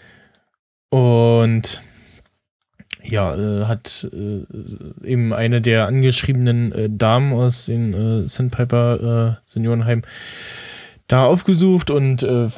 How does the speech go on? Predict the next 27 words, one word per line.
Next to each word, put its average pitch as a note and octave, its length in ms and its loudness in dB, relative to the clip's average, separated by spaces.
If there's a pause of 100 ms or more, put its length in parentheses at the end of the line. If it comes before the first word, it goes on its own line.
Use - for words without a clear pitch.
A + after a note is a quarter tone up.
ja, G2+ 300 0
erzählt B2 380 -2
quasi A#2+ 300 0
so A2+ 100 0
ein A2+ 60 -2
bisschen A2+ 240 -4
so, G#2+ 240 -4
äh, A#2 760 -2 (100)
haben B2 100 0
sie A#2+ 60 0
unser A#2+ 160 2
Schreiben D3 320 0
bekommen C#3 400 0
und C3+ 120 0
so C3 220 0
und A#2+ 160 0
dann G#2+ 300 0 (1400)
werden A#2 300 0
halt A#2 180 0
die A2+ 60 2
anderen A2+ 200 2
drauf G#2+ 280 -2
aufmerksam G#2+ 680 0
und, G2+ 380 -2
äh, G2+ 300 0 (1500)
ja, G#2 220 2
macht, G2+ 320 -6